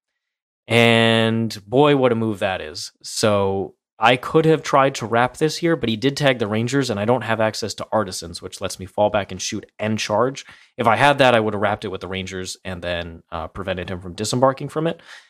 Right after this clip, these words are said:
However, I didn't have that tool, and my Ruststalkers were kind of more on the other side of the board, and I didn't want to commit them with all these Grotesques about to come and hit me. So instead, I was like, "I need to pay pa-, patient, patient here, and I need to make sure that the characters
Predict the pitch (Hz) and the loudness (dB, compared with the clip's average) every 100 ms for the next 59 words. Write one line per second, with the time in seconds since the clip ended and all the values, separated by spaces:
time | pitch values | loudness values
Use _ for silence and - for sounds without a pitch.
0 | _ _ _ - 113 165 127 113 117 _ | _ _ _ 2 4 6 4 2 -4 _
1 | _ _ 107 110 139 131 123 113 113 - | _ _ -6 0 2 4 2 4 2 0
2 | 120 113 101 107 110 113 104 104 101 95 | -2 0 0 0 0 0 -4 -6 -10 -10
3 | 98 95 98 107 104 98 95 101 117 - | -8 -8 -10 -4 0 0 -2 -4 -2 0
4 | 127 131 139 156 156 104 98 117 107 101 | -2 -2 2 2 2 -6 -6 -4 -2 -4
5 | 98 107 104 107 104 92 98 98 - 95 | -6 -8 -8 -6 -6 -4 -4 -4 -6 -8
6 | - 101 - - 101 98 - 104 92 110 | -8 -10 -10 -14 -10 -10 -6 -6 -2 -4
7 | 127 135 - - - _ - - 107 107 | -2 -4 -6 -20 -20 _ 0 4 4 2
8 | - 156 135 127 - _ _ - 110 107 | 2 4 4 0 -12 _ _ -12 -6 -6
9 | 101 92 104 98 98 92 113 - 104 - | -6 -6 -6 -6 -8 -10 -14 -6 -4 -4
10 | 95 - 110 107 104 98 98 95 98 95 | -8 -14 -6 -4 -4 -4 -4 -4 -6 -4
11 | 95 113 113 - 110 110 104 110 92 90 | 0 0 0 0 2 2 -2 -6 -10 -12
12 | 92 107 107 98 95 95 | -8 -2 -2 -2 -6 -6